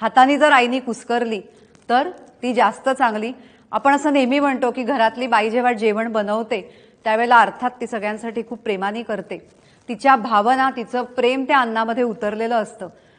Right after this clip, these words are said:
मग बाळासाठी जेव्हा आई हे हाताने करते, त्यावेळेला तिच्या हात, तिच्या त्या भावना त्याच्यामध्ये उतरून अर्थात ती की आणखीन चांगल्या प्रकारे ती कुस्करली जाते आणि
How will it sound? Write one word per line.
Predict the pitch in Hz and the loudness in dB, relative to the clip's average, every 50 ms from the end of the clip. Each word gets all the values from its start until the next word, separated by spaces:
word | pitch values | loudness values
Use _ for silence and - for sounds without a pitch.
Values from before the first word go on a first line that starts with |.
| _ _ - | _ _ -12
मग | - 208 185 | -8 -2 4
बाळासाठी | 196 190 185 202 220 240 - 277 254 294 294 | 4 6 6 6 4 2 2 0 0 0 0
जेव्हा | 269 277 285 285 262 | 2 4 6 6 6
आई | 233 226 226 247 | 6 6 2 0
हे | 277 | -2
हाताने | 262 247 240 220 - - 220 220 226 226 | -2 -2 -2 -2 -2 -2 -4 -4 -4 -6
करते, | 220 220 208 208 - - 220 196 190 - - - - - | -6 -6 -8 -8 -6 -8 -8 -8 -8 -12 -20 -18 -10 -4
त्यावेळेला | 214 208 214 220 220 220 226 226 226 233 254 302 - - - - _ _ _ - | -4 -2 -2 -2 -2 -2 -2 0 2 0 0 0 -4 -18 -20 -20 _ _ _ -10
तिच्या | 233 196 - 254 247 | -8 0 2 2 2
हात, | 220 214 202 - - - | 4 2 0 0 -2 -12
तिच्या | 233 202 - 247 254 | -10 -4 0 0 2
त्या | 247 269 277 | 4 4 2
भावना | 240 254 226 214 220 247 254 269 277 | 4 4 2 4 4 4 4 4 2
त्याच्यामध्ये | 269 277 233 247 254 247 247 233 247 254 | 2 0 -2 -2 -2 0 0 2 0 0
उतरून | 240 220 - - 240 240 247 226 202 - - - - - | 0 -2 -6 -6 -4 -4 -2 -4 -4 -8 -18 -20 -14 -8
अर्थात | - 196 202 202 - 262 254 269 262 - - - - - | -6 -6 -6 -2 2 4 4 2 2 -2 -20 -20 -16 -14
ती | - | -14
की | 208 - 269 | -12 -10 -10
आणखीन | 262 - 185 208 202 202 - - 302 285 | -6 -2 -2 -2 -2 -2 -2 -2 -2 0
चांगल्या | 269 - - 190 202 226 240 247 | 2 2 2 2 4 4 4 4
प्रकारे | 254 269 269 269 277 269 277 285 | 4 2 0 0 0 2 2 0
ती | 277 294 | -2 -4
कुस्करली | 269 277 247 - - - 247 247 247 247 262 262 | -8 -8 -10 -10 -6 -4 -2 -2 -2 -2 -2 0
जाते | 262 254 247 254 254 262 294 311 - - - - _ - | 2 2 2 2 0 -4 -4 -4 -8 -18 -20 -20 _ -8
आणि | 190 208 214 226 277 339 | -6 -6 -4 -4 -4 -6